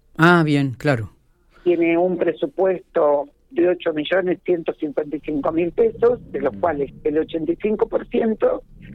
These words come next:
Speaker 2: eh, está a cargo del Tesoro Nacional y el quince por ciento, eh, a cargo del municipio.
Speaker 1: Está.
Speaker 2: Eh, ya se solicitó el primer desembolso,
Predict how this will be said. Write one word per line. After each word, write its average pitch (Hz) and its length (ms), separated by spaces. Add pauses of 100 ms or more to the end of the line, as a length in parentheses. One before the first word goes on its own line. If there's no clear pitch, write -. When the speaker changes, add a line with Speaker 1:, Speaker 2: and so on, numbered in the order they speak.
(140)
Speaker 2:
eh, 160 320
está 175 160
a 165 40
cargo 156 440
del 143 180
Tesoro 180 380
Nacional 208 680
y 165 120
el 147 120
quince 196 380
por 170 240
ciento, 185 600 (520)
eh, 147 300
a 147 80
cargo 165 360
del 139 200
municipio. 131 520
Speaker 1:
Está. 123 260 (540)
Speaker 2:
Eh, 147 500 (120)
ya 185 180
se 196 120
solicitó 165 500
el 170 80
primer 165 420
desembolso, 170 840